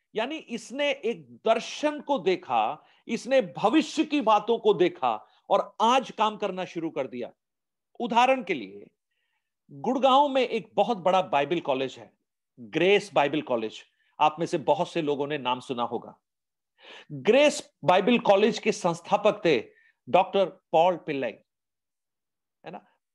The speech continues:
पॉल अंक-, पिल्लई अंकल, है ना? मैं नाम शायद सही बोल रहा हूं उनका। तो वो बाइबल कॉलेज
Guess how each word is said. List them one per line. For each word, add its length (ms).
पॉल 220
अंक-, 240
पिल्लई 260
अंकल, 220
है 40
ना? 120
मैं 200
नाम 220
शायद 240
सही 200
बोल 180
रहा 160
हूं 80
उनका। 180
तो 340
वो 680
बाइबल 360
कॉलेज 680